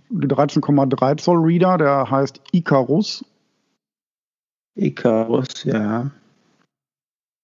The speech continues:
Speaker 1: Na, da kannst
Speaker 2: Der,
Speaker 1: du dir
Speaker 2: der Tolino Shine hat sechs Zoll, ne, meine ich,
Speaker 1: Ja,
Speaker 2: ne? Ja.
Speaker 1: genau. Und der, der Icarus, der liegt bei einer Auflösung von sechzehnhundert mal zwölfhundert und... Äh,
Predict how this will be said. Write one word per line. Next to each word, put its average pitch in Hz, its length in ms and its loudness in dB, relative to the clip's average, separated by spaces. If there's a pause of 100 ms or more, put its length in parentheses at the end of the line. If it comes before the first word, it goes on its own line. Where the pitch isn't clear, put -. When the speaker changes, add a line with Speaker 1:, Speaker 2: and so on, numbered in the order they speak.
(640)
Speaker 1:
Na, 147 420 0
da 139 160 0
kannst 143 260 -2
Speaker 2:
Der, 127 180 2
Speaker 1:
du 135 60 0
dir 143 140 0
Speaker 2:
der 143 80 0
Tolino 165 340 0
Shine 170 300 0
hat 180 100 -4
sechs - 320 -4
Zoll, 117 300 0
ne, 147 140 0
meine 123 260 -2
ich, 143 60 2
Speaker 1:
Ja, 147 240 2
Speaker 2:
ne? 147 60 -8 (100)
Ja. 127 160 -4
Speaker 1:
genau. 131 260 -2 (2250)
Und 139 680 0
der, 139 240 2
der 139 160 0
Icarus, 143 440 -2
der 151 180 0
liegt 147 320 -4
bei 139 340 0
einer 139 160 0
Auflösung 147 400 -2
von 143 140 0
sechzehnhundert 143 600 0
mal 131 400 0
zwölfhundert 160 1300 -2
und... 143 680 0
Äh, 139 500 0